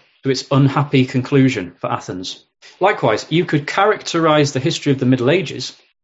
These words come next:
in, in Europe, in Europe at least, probably more, more wide than that, as the struggle of different religious sects, such as that between Protestantism and Catholicism, for example. But it is easy to see that beneath all of these religious ideas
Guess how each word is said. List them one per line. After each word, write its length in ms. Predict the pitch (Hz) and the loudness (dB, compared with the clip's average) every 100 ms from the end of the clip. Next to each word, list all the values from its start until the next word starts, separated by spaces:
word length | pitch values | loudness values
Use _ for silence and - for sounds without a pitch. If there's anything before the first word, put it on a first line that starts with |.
| - | -4
in, 120 | 135 | -2
in 180 | 131 127 - | 0 0 2
Europe, 220 | 135 - _ _ _ - | 2 2 _ _ _ -4
in 120 | 131 | 0
Europe 300 | 127 143 131 | 4 4 2
at 80 | - | -4
least, 400 | 98 123 - - | -8 -8 -12 -14
probably 400 | - 139 110 104 | -6 -6 -4 -4
more, 320 | 107 110 104 - _ _ - | -2 -2 -2 -10 _ _ -14
more 160 | 113 101 | -10 -8
wide 260 | 104 98 | -8 -10
than 120 | 98 | -12
that, 160 | 107 139 _ _ _ - | -12 -12 _ _ _ -2
as 180 | 156 143 | 0 2
the 80 | 147 | 0
struggle 480 | - 196 190 170 | 2 4 4 4
of 180 | 160 - | 2 0
different 380 | 170 165 160 151 | -2 -2 -2 2
religious 500 | 135 139 143 147 143 | 4 4 4 0 -2
sects, 680 | - 165 - - - - - _ - - | 0 -2 -4 -10 -10 -10 -12 _ -20 -16
such 300 | - - 170 | -6 -2 0
as 80 | 143 | 0
that 160 | 160 143 | 0 2
between 540 | 143 151 139 135 127 | 2 4 6 6 4
Protestantism 1000 | 127 160 143 143 151 139 151 131 127 123 | 2 0 -2 -4 -2 0 2 2 2 0
and 220 | 131 120 120 | -2 -2 -2
Catholicism, 680 | 123 143 123 - 95 92 - _ | 0 2 0 -2 -8 -12 -16 _
for 60 | 107 | -14
example. 320 | 101 90 - _ - - | -12 -14 -18 _ -20 -10
But 160 | 160 | -4
it 120 | 185 185 | -2 -2
is 200 | 170 - | -4 -6
easy 460 | 196 214 226 214 208 | -6 -4 -2 -4 -4
to 120 | 165 | -2
see 440 | - - 160 - _ | 0 0 -2 -8 _
that 100 | 131 | -4
beneath 400 | 139 147 151 143 - | 2 4 2 -2 0
all 280 | 160 196 202 | 4 4 4
of 80 | |
these 220 | 175 175 127 | 0 -2 0
religious 520 | 123 143 220 240 - | 2 2 0 -2 -4
ideas 640 | 101 98 92 - - - | -4 -6 -10 -12 -14 -18